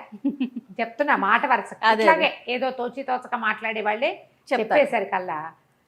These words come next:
Speaker 2: ఆ ముందు రోజు, ఆ వెనక రోజు ఏదైనా అయ్యిందనుకో,
Speaker 1: దాని మీదే లాగుతుంది.
Speaker 2: ఇదే అక్కడికి కనెక్ట్ చేస్తూ ఉంటాం.
Speaker 1: అవును.
Speaker 2: కదా?
Speaker 1: అవునండి.
Speaker 2: ఎప్పుడూ కూడా ధర్మ సంబంధమైన వ్యవహారాలు,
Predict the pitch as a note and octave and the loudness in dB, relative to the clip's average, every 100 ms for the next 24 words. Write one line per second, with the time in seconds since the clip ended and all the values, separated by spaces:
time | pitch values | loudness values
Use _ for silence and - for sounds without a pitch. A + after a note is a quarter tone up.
0 | _ C4+ D4 D#4+ F4 E4+ E4 E4+ D#4 C#4+ | _ -2 0 -2 0 0 2 2 4 2
1 | C#4 D#4+ D#4 D4 D4 C#4+ D4+ D4+ C4+ D4+ | 0 0 0 0 -2 -2 0 0 0 0
2 | D#4 C4 F#3 F#3 F3 F3+ G3+ G3+ G#3+ G#3+ | -2 -2 -2 -6 -6 -4 -2 -2 -4 -8
3 | A#3+ C4+ E4 C#4 A#3+ A#3 A#3+ G3+ - _ | -4 -2 4 6 6 2 -4 -6 -8 _
4 | _ - D#4 G#4+ - E4 F4+ F4+ D4 C#4 | _ -6 0 2 4 2 0 -2 0 0
5 | C#4 G#3+ A#3+ A#3+ - G3 D#3+ - G3 F#3+ | 0 -2 -4 -4 -8 -10 -12 -16 -14 -14
6 | F#3 - _ _ _ _ _ _ _ - | -14 -20 _ _ _ _ _ _ _ -10
7 | A#3+ F4+ - G3+ A#3+ C4 E3 A3 G#3+ _ | -6 -6 -8 -8 -6 -6 -8 -10 -12 _
8 | _ - E4 F4 A#3+ G#3 - - _ G3 | _ -4 -2 0 -2 -4 -4 -12 _ -6
9 | G#3+ C4 D#4+ E4+ D4+ C#4 B3+ A#3 A3+ G#3+ | -4 -2 -2 -2 -2 -4 -4 -4 -4 -4
10 | G#3 F#3 F#3 F#3+ G3 E3 D#3+ | -4 -4 -2 0 0 0 -4